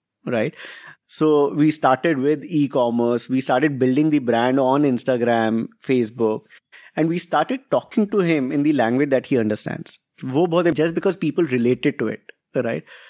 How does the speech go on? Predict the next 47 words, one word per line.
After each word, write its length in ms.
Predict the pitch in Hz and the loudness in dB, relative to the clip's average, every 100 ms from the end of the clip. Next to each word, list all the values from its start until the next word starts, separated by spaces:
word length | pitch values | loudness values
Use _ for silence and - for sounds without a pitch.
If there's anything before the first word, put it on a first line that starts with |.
| - _ _ _ _ | -20 _ _ _ _
So 200 | - 214 | -4 -2
it, 260 | 220 208 - | 0 -2 -2
it, 160 | 190 - | -4 0
it 300 | 208 - - | -4 -4 -2
pays 280 | 170 196 202 | 2 2 0
to 140 | 214 | -2
stay 300 | 190 - 160 | -4 0 0
authentic 600 | 170 156 151 143 185 - _ - | 2 2 0 0 -4 -6 _ -2
and 300 | 143 131 - | -2 0 -2
talk 320 | 123 - - | -4 -4 -2
to 220 | 165 160 | 0 2
millennials 520 | 151 135 131 135 139 | 0 0 0 0 -2
in 100 | 139 | -2
the 80 | 131 | 0
language 380 | 123 110 117 123 | 0 0 -2 -2
that 180 | 117 110 | -2 -2
they 80 | 113 | -4
understand. 420 | 104 107 104 98 | -6 -8 -10 -8
I 120 | 120 | -4
think 160 | 131 139 | -2 2
that's 180 | 127 127 | 0 2
the 120 | 143 | 2
biggest 360 | 131 123 131 | 4 2 2
learning. 400 | 113 110 107 110 - - - - - | 0 -2 -4 -8 -12 -20 -20 -14 -4
Uh, 240 | 117 113 | 2 2
be 320 | 110 120 147 | 2 0 0
it 100 | 147 | 0
Let's 260 | 131 127 - | 0 -2 -2
Buy, 320 | 151 156 156 | -2 0 0
be 160 | 147 123 | 0 -2
it 80 | - | -2
Truly 300 | 135 147 156 | 0 2 2
Madly, 560 | 151 135 127 131 131 | 2 2 0 -2 -2
be 180 | 120 120 | -2 -4
it 100 | 113 | -2
the 80 | 120 | 0
Man 300 | 120 123 135 | 0 0 0
Company, 460 | 139 117 - 120 | 0 0 -2 -4
I 20 | 117 | -4
think 160 | 135 | -2
that's 220 | 123 120 | -2 -2
what 280 | 131 127 - _ _ | 0 -2 -2 _ _
I've 140 | 120 110 | -4 -2
been 160 | 117 | -2
trying 300 | 110 107 107 | -2 -4 -4
to 120 | - - | -10 -14
do. 220 | - | -14